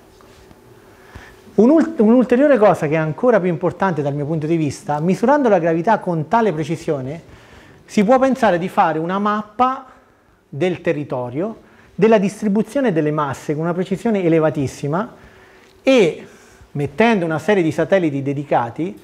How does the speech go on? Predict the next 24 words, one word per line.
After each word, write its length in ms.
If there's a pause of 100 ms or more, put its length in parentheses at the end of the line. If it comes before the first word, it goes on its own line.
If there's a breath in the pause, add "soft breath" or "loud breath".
(260 loud breath)
si 160
possono 320
accumulare 420
una 140
serie 240
di 100
dati 300
che 100
possono 340
essere 220
importanti 880 (260 soft breath)
per 240
monitorare 540
il 80
territorio 720
e 80
magari 400
fare 240
anche 220
predizioni 960 (380 loud breath)
su 540
eventi 800 (500)
della 300
superficie 640